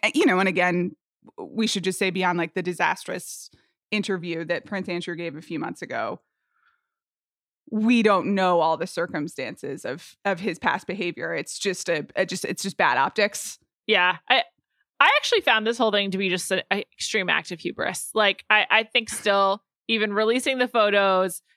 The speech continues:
Speaker 2: and, I mean, I absolutely love these flowers. They are to die for, but it's also, like, super wasteful.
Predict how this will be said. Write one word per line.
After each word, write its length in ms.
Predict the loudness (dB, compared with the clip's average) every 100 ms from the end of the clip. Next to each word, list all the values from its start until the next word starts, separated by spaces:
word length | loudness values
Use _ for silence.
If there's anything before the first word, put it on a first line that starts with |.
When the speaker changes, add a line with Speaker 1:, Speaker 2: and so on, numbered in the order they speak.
| _ -2
Speaker 2:
and, 560 | 2 4 4 2 -2 -8 -2
I 80 | 0
mean, 280 | 2 -2 -6 _ _ 2
I 260 | 4 4 4
absolutely 600 | 2 2 0 0 0 2
love 200 | 0 0
these 200 | -4 -4
flowers. 500 | -2 0 2 0 0
They 120 | 0
are 100 | 0
to 140 | -2
die 220 | -2 0 0
for, 260 | 0 2
but 140 | 2 2
it's 80 |
also, 240 | 2 2 2
like, 160 | 0
super 420 | -2 -4 -2 0 0
wasteful. 600 | 0 -2 2 2 2